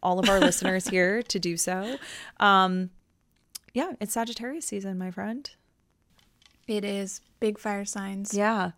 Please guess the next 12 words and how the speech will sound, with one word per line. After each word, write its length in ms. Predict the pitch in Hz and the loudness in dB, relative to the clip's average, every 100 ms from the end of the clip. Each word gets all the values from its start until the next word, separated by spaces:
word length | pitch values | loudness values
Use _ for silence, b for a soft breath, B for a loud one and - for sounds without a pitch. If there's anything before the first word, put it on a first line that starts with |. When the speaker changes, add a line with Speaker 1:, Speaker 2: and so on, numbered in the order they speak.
| _ | _
Speaker 1:
And 540 | 302 320 214 226 269 - b b | 0 4 4 2 -2 -6 b b
it 120 | - 285 | -4 0
is 120 | - | 2
also 720 | 254 302 330 202 180 185 254 262 _ _ | 2 2 2 4 4 4 2 -4 _ _
about 240 | 339 349 247 | 0 0 0
to 80 | 269 | -2
be 100 | 262 | -4
the 100 | 269 | -4
winter 280 | 294 277 | -4 -6
season, 520 | 226 - - - - 185 | -6 -6 -8 -10 -8 -8
which 200 | 202 - | -6 -4
I'm 300 | - 196 | -2 -2